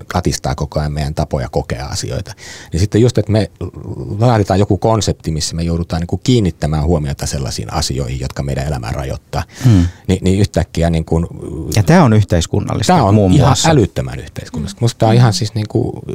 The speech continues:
Speaker 2: Hmm.
Speaker 1: huippuyhteiskunnallista.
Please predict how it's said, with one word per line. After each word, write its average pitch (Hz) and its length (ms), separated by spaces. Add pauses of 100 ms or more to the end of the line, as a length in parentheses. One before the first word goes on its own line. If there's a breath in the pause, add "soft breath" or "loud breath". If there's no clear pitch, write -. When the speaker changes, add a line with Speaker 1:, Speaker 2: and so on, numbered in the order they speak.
Speaker 2:
Hmm. 90 240 (800)
Speaker 1:
huippuyhteiskunnallista. - 1500